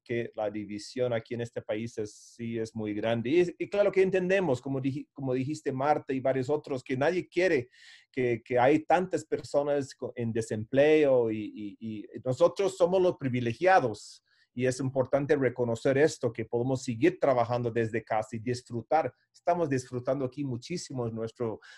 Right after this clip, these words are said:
nuestras casas, como dijo Rosa al inicio, estar más con la familia, abrazando a los abuelos, ya en cuarentena juntos. Este, pero para todos los que no pueden trabajar, que han perdido sus trabajos,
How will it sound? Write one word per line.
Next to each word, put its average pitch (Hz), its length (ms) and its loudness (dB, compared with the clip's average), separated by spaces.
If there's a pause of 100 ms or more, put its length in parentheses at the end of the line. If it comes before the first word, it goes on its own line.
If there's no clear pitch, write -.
(120)
nuestras 120 480 -4
casas, 135 400 2
como 123 220 -4
dijo 127 240 0
Rosa 139 260 0
al 120 120 2
inicio, 131 580 -2 (180)
estar 123 300 -2
más 131 160 0
con 156 160 -2
la 139 80 2
familia, 139 680 2
abrazando 123 600 -2
a - 20 -2
los 123 160 -2
abuelos, 131 720 0 (220)
ya 131 260 2 (140)
en 131 140 -4
cuarentena 131 580 2
juntos. 147 640 -2
Este, 113 400 -4
pero 117 280 -2
para 120 220 0
todos 147 180 2
los 156 140 0
que 151 160 -4
no 143 260 -2
pueden 156 220 2
trabajar, 135 580 2
que 127 120 -4
han 127 160 0
perdido 127 340 -2
sus 127 220 -16
trabajos, 135 760 -4